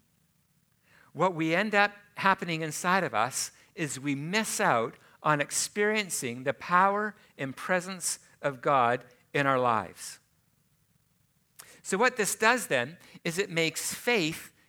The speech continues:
and fear opposites. Faith and fear are on opposite ends. That if you, uh, kind of obey, as it were, timidity, it's gonna take you in a direction that takes you farther and farther away from the reality of God.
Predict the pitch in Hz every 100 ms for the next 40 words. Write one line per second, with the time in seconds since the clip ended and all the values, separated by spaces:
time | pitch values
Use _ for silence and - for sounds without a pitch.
0 | - 156 151 - - 220 131 139 156 -
1 | _ - 160 - - 117 - - - _
2 | _ _ _ _ _ _ _ _ _ _
3 | _ - 175 202 262 247 - 160 123 147
4 | 175 _ _ - 147 147 139 143 - 180
5 | 190 196 - 170 - 139 101 92 - -
6 | _ _ _ 156 151 151 185 233 254 220
7 | - _ - 131 123 113 113 _ _ -
8 | 180 165 156 156 143 175 190 202 151 147
9 | 123 131 139 143 - 165 165 208 143 117
10 | 165 _ _ - 170 - 165 151 - 226
11 | 220 226 214 214 202 180 180 - 135 113
12 | 135 - - 156 170 165 - 143 - 180
13 | 196 202 202 196 - 180 170 165 156 151
14 | - 139 131 135 139 143 139 135 120 123
15 | 107